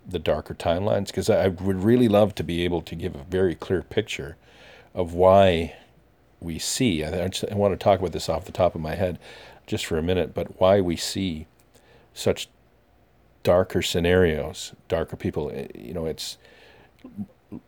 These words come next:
more low vibe, less compassion, more hardcore, very unlike the reality I came from. How did I get here? How did we get here?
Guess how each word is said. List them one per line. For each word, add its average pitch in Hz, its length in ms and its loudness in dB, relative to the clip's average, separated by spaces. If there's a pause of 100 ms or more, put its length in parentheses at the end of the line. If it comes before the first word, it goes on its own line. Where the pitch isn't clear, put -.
(280)
more 98 320 6
low 92 200 8
vibe, 90 400 6
less 85 220 4
compassion, 87 680 0
more 85 260 0
hardcore, 85 760 0
very 87 240 4
unlike 82 380 -2
the 78 80 -8
reality 78 440 -2
I 73 60 -6
came 90 300 -6
from. 71 280 -10
How 95 240 2
did 82 180 -4
I 73 140 -2
get 92 240 -2
here? 73 160 -8
How 82 160 -4
did 78 120 -10
we 78 140 -8
get 76 260 -8
here? 107 280 -8